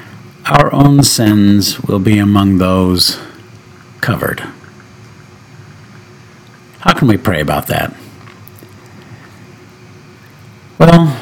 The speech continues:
now would be a good time to forgive the wanderer and seek him out, to share the embrace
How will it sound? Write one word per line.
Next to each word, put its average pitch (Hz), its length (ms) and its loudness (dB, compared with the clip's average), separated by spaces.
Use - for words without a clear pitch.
now 190 280 0
would 120 140 -2
be 104 120 2
a 95 80 0
good 131 260 0
time 76 520 -6
to - 100 -6
forgive 156 640 0
the 131 100 0
wanderer 87 760 -2
and 104 280 0
seek 120 360 -4
him 135 140 4
out, 147 340 -4
to 143 100 0
share 139 380 2
the 135 140 4
embrace 95 680 0